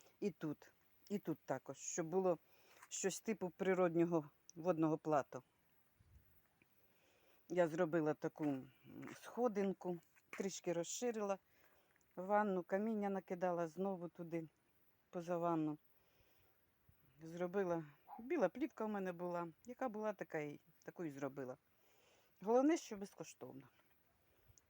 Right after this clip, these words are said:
Бо в мене зараз коштів немає на плівку купувати, та й воно б затягнулося. Я маю на увазі на якийсь, на деякий час, майже на місяць воно б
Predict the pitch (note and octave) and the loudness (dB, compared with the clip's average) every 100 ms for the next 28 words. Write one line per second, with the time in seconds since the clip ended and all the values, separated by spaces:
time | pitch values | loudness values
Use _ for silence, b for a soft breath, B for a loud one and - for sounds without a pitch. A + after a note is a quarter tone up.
0 | _ - E3 D#3+ F#3 G#3 E3+ E3 D#3 D3+ | _ -14 -4 -2 0 0 0 0 -2 -4
1 | - _ F3 E3 - D#3 D#3 C#3+ C3+ C3+ | -10 _ -10 -10 -4 -2 0 -2 -6 -10
2 | C#3 F#3 A#3+ - F#3+ F3+ E3 E3 D#3+ - | -12 -10 -8 -8 -10 -8 -4 0 0 -2
3 | D#3 C#4+ C4+ C4+ A3 G#3 G3+ A3 G#3+ A3 | -2 -2 2 0 0 -6 -4 -2 -2 -2
4 | D#3 - D3 - _ B B B B B | -4 -6 -10 -10 _ B B B B B
5 | _ - - - D#3+ F3 E3+ D#3+ D3+ D#3 | _ -20 -12 -4 2 6 6 6 4 4
6 | D#3+ D#3 D#3+ D3 D3 C3 B2 B2+ D3 F#3 | 4 6 4 4 0 -2 -6 -6 2 4
7 | F3 - E3+ - - E3+ E3+ F3+ E3+ - | 4 2 -2 -2 -8 -4 0 2 2 0
8 | D#3+ - - C#3+ B2+ - - - - D3 | -6 -6 -8 -8 -8 -12 -20 -20 -4 0
9 | D3 C#3 D3+ D#3 C3 - A#2+ - B2 | 0 2 2 4 0 -6 -18 -14 -14